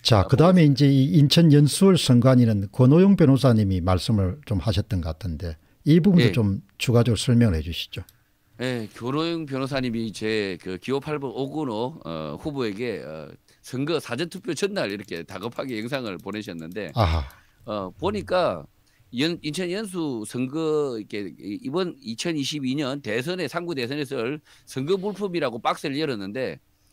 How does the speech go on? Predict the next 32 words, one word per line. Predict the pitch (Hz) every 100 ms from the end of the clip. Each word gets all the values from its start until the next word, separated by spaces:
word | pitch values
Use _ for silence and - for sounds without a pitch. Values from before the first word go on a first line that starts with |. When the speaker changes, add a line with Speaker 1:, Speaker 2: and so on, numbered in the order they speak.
| _
Speaker 2:
이미 | - 208 202 180 104
롤 | 120 202
Speaker 1:
다 | 214
Speaker 2:
용지를 | 165 143 104 110
다 | 110
Speaker 1:
사용-, | 98 127 175
Speaker 2:
사용해-, | 175 _
Speaker 1:
사용. | - 101
Speaker 2:
사용한 | 95 143 196 226
롤 | 208 190 147
용지를 | 127 123 110
사용했습니다. | 98 98 95 113 139 92 -
Speaker 1:
예. | 92 69 _
Speaker 2:
이게 | 147 175
원래 | 254 190 233 196 127
롤 | 131 190
용지거든요. | 143 113 104 113 104 151 127 85
Speaker 1:
예. | 98 76
Speaker 2:
이게 | 131
월-, | 196 147 175 143
원래 | 139 196 185 131
롤 | 123 147
용지. | 120 104 95 71 -
예, | 98 90
이게 | 160 180
비닐 | 127 127 170 202
패킹돼 | 196 - 175 131
있고요. | 104 127 170 _ _ _ _ _
어, | 101 101
화살표도 | 190 202 160 139
붙어 | 117 151
있습니다. | 110 87 95 82